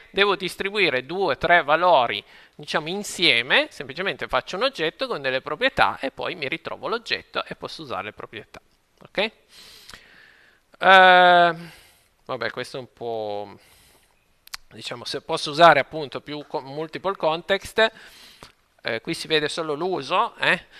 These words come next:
però devo poi crearne diversi, no? Quindi devo fare i create context, eh, devo farne due se, se ne, ne uso due, e poi devo avere due provider e così via, no? Ehm, e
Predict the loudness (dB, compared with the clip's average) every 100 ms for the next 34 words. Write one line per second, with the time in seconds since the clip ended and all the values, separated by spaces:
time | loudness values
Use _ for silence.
0 | -14 4 8 8 8 6 6 6 2 0
1 | 2 8 10 10 8 -4 -6 -18 _ _
2 | -20 -20 _ 0 6 8 6 -4 -2 -2
3 | -4 -6 -6 -6 2 4 4 0 -2 -2
4 | -2 -2 -2 -2 -4 -4 0 0 0 -14
5 | -10 -8 -8 -12 -14 -4 -4 -4 -8 -6
6 | -2 0 0 -4 -4 -6 -14 -10 -8 -8
7 | -16 -20 -12 -12 -12 -14 -14 -10 -12 -10
8 | -2 0 0 -2 -18 -8 -6 0 2 4
9 | 2 2 2 0 -2 -4 -6 -4 4 6
10 | 6 4 4 6 6 2 -6 -8 -12 -12
11 | -12 -8 -10 -10 _ -6 -6 _ -20 -20
12 | -20 _ _ 0 2 4 6 6 6 2
13 | 0 -4 -12 -18 _ _ _ _ -20 _
14 | _ _ _ -14 -10 -8 -10